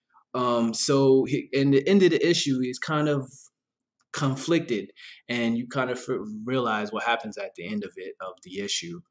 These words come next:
Um, it starts out in black and white, and it slowly goes into color. Um, when you read the comic, you'll understand the reasoning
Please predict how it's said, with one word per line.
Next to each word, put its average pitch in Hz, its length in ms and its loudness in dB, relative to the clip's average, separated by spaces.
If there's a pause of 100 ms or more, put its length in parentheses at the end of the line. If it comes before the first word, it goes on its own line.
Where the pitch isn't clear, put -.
(420)
Um, 104 280 -2
it 120 80 0
starts 160 360 4
out 147 240 4
in 113 60 -4
black 117 300 -2
and 110 120 -4
white, 110 340 -2
and 107 120 -2
it 107 80 -4
slowly 113 440 -4
goes 107 380 -4
into 107 300 -2
color. 113 440 -6 (500)
Um, 104 640 -2 (680)
when 143 160 2
you 165 100 2
read 175 180 4
the 143 60 6
comic, 123 380 2
you'll 117 160 0
understand 104 520 -4
the 95 80 -12
reasoning 98 360 -16